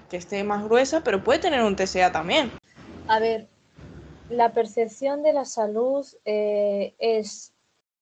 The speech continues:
Speaker 2: hipócrita y es interesada, porque es lo que est-, tú estás diciendo, vamos a ver.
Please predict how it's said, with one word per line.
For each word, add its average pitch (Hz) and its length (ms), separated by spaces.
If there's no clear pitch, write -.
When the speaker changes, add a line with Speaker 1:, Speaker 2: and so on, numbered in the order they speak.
Speaker 2:
hipócrita 240 840
y 226 80
es 214 160
interesada, 196 680
porque 196 400
es 226 140
lo 226 140
que 220 80
est-, 214 160
tú 233 60
estás 214 320
diciendo, 190 380
vamos 196 340
a 190 80
ver. 196 260